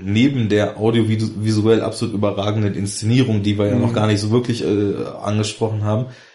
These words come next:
Speaker 1: ist das halt einfach so diese Kernqualität dieses Films,
Speaker 2: Ja.
Speaker 1: dass die halt diese,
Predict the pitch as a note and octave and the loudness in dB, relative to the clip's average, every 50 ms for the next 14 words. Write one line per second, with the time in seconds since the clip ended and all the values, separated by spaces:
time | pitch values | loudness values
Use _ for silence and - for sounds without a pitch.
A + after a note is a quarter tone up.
0 | _ _ _ A2 G#2 - A2 G#2+ A2+ A2+ A#2 A#2 - A#2 A2 - A#2 A#2 - A#2 | _ _ _ -8 -4 -4 -2 0 2 2 2 2 0 -4 -4 -4 -6 -4 -4 -2
1 | A2+ G#2+ G#2+ A2+ A2+ A2 G#2 F#2 - - - - - C3 D3 D#3 D3 - - G2+ | -2 0 0 2 2 2 2 2 0 -4 -8 -8 -4 -2 -2 -2 -2 -2 -2 0
2 | G2+ F#2+ - - A2 G#2+ G#2 G#2+ G#2 G#2 G#2 G2+ - - - - A#2+ A#2 A#2 A#2 | 0 0 0 0 0 0 0 0 -2 -2 -2 -4 -4 -4 -2 2 2 2 2 0
3 | - - - - - - A2 G#2 G2+ A2 G#2+ - - A2 G#2 G#2+ A2+ A#2+ A#2 A2+ | -2 -6 -12 -14 -12 -8 -8 -4 -2 -2 -2 -2 -2 -2 0 2 2 2 0 0
4 | A2+ A2+ A2+ A2+ A2+ A2+ A2 A2 - | 0 0 2 4 4 4 2 0 -2